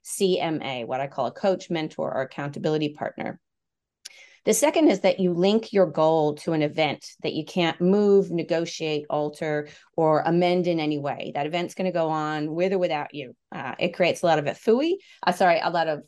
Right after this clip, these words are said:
um, fomo, but it also creates a real, uh,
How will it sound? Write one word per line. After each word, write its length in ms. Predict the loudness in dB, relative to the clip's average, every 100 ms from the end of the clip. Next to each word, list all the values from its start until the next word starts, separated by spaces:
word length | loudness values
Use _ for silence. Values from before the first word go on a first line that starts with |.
| -6
um, 240 | -6 -4
fomo, 480 | -2 -2 -2 -6 -10 _ _
but 120 | 2
it 120 | 4
also 600 | 2 0 -2 -6 -4 -6
creates 760 | -8 -8 -6 -6 -8 -12 -18 -20 _ _ -6
a 120 | 0
real, 640 | 6 6 6 4 0 -6 _ _ _ _ -20 -20 _ _ _ _
uh, 380 | -12 -6 -4 -4